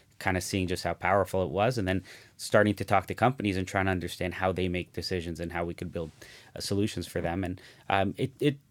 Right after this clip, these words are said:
it's been three and a half years. It, it has not been, it has not been an easy thing to solve for because, um, every company is unique, and trying to build something that works across them and then selling into these very, very large corporations,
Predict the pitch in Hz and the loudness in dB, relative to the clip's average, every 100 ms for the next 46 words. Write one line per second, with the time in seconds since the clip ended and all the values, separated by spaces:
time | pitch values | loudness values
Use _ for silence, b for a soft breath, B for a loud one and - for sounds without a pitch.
0 | - _ - 143 143 214 202 196 170 147 | -20 _ -8 -4 0 2 4 6 6 6
1 | 147 104 104 101 117 123 117 139 120 - | 6 6 4 4 6 6 6 4 4 6
2 | 117 110 104 B B B 120 120 135 143 | 6 6 2 B B B 4 6 6 4
3 | 143 131 113 123 143 127 131 117 107 104 | 6 6 6 4 2 4 4 2 0 2
4 | 110 107 - 95 82 92 92 90 - b | 4 4 4 0 0 -2 0 0 -2 b
5 | b b - 101 90 87 90 - _ - | b b -2 0 2 -2 -6 -12 _ -4
6 | 123 110 117 113 104 107 95 98 95 113 | 0 2 2 2 2 0 0 0 0 0
7 | 113 95 - 98 90 95 92 87 b b | 0 -2 0 0 0 -2 -2 -4 b b
8 | _ 117 104 117 104 101 92 82 98 92 | _ 2 2 4 4 4 0 0 -2 -2
9 | 92 - 98 95 - 123 110 90 87 - | -8 -2 0 0 0 0 0 0 -4 -2
10 | 98 92 95 92 82 - 101 92 - 98 | 0 2 0 -2 -6 -6 -4 -4 -4 -4
11 | 95 95 92 - - 101 101 98 104 98 | -4 -4 -6 -6 -2 2 2 2 2 2
12 | 98 - 104 110 110 120 | 0 0 0 2 2 0